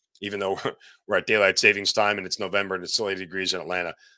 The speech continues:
Uh, it feels like it's a good night to go catch a basketball game, you know? Uh,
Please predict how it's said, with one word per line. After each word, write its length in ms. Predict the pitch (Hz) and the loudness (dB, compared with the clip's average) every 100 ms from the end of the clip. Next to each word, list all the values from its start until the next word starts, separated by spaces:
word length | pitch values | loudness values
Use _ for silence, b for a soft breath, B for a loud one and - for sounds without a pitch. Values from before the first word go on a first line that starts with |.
| b | b
Uh, 180 | 98 98 92 | 0 2 0
it 100 | - | 0
feels 240 | 127 101 | 0 2
like 120 | 101 | 0
it's 120 | 98 | -2
a 40 | 95 | -4
good 120 | 101 | -4
night 140 | 95 90 | -4 -4
to 60 | |
go 100 | 90 | -8
catch 200 | 90 85 | -6 -8
a 40 | 80 | -6
basketball 400 | 80 - 78 73 | -6 -6 -12 -12
game, 200 | 71 69 _ _ _ _ _ | -14 -16 _ _ _ _ _
you 80 | 90 | -8
know? 240 | 78 80 _ _ | -6 -8 _ _
Uh, 380 | 87 82 78 71 | -4 -2 -2 -6